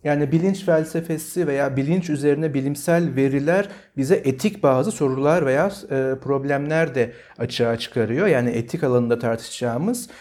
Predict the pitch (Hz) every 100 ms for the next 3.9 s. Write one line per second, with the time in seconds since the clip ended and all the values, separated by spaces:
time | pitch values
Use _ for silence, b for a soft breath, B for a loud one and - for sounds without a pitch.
0 | B - 254 262 220 247 247 175 175 170
1 | 170 170 170 160 156 151 151 151 147 175
2 | 202 196 - - b b b b b 185
3 | 220 202 170 165 - 202 165 - -